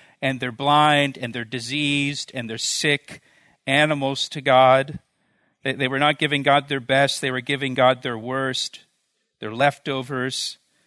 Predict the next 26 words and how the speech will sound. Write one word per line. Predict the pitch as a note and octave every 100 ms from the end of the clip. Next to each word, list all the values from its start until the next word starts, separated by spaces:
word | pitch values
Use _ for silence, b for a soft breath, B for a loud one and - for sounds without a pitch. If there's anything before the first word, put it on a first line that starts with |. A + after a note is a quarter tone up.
| _ _ -
the | A2+
animals | C3 C3+ C3+ C3
that | C#3 C3
were | A#2
worthless | A#2 C#3+ C#3 C#3 C3 -
to | - B2
them. | A#2+ B2+ C3+ C3+ B2+
They | A2
were | A2+
offering | C3 C#3 D3 C3+
that. | C3 C3+
Even | D#3+ F3+
when | D#3+
they | D3
had | C#3 D3+
healthy, | B2 D3 D#3+ D#3 C#3
good | B2 C#3+ D#3 C#3+
animals | C#3 C#3 D3 C3+ B2+
to | -
offer | B2+ C3+ B2+
to | A#2+
God, | B2 A#2 B B B
they | -
just | A#2 C3+
handed | - B2+ C#3+ C3
over, | B2+ C3 A#2+ A2+